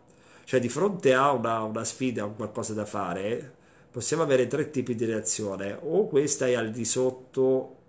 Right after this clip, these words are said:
eh, del nostro livello di sfida, quindi la, la reazione, diciamo, emotiva collegata è quella di noia. Cioè, se ad esempio, se mi dicono: "Vai, prendi,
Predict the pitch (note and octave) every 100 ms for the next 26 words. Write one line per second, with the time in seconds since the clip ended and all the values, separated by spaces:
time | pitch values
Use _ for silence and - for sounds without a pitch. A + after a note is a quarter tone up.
0 | _ - B2+ A#2 A#2 A2 A#2 A#2 B2 A2+
1 | A2+ A2+ A2 A2 - - A2 G#2 G#2 A#2
2 | C3 - - _ B2 A#2 G#2+ A2+ G#2+ A2+
3 | G#2+ A2+ A#2 A#2 - C#3 C3 A#2 A#2 A#2+
4 | A#2+ A#2 B2+ A#2 A2 G#2+ A2 B2+ B2 A2
5 | G#2+ G2+ A2+ G#2+ G#2 G2 F#2+ G2 G2 G#2
6 | A#2+ A2 A2+ B2 B2 B2+ A2+ G#2 G#2 A2+
7 | D3 C3+ B2 A#2+ A2 A2 A#2 G#2 - A#2+
8 | C#3 C#3 C#3 C3+